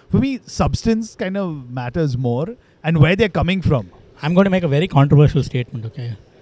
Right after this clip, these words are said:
Speaker 2: I think hip hop, or early, I mean, early hip hop or whatever,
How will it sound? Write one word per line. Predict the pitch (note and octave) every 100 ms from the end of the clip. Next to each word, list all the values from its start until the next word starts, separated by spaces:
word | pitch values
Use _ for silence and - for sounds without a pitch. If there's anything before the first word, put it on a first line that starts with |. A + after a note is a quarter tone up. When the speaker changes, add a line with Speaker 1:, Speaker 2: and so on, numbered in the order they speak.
| _ _ _ -
Speaker 2:
I | C3
think | C#3 F#3 D#3 - - - - - _ _ _ -
hip | - D3+ -
hop, | G3 C#3+ -
or | - - - - _ _ _ _ - C3
early, | C#3 D#3+ C#3
I |
mean, | C#3 B2+
early | C3 D3
hip | C3
hop | B2+ B2
or | B2
whatever, | B2+ C3 B2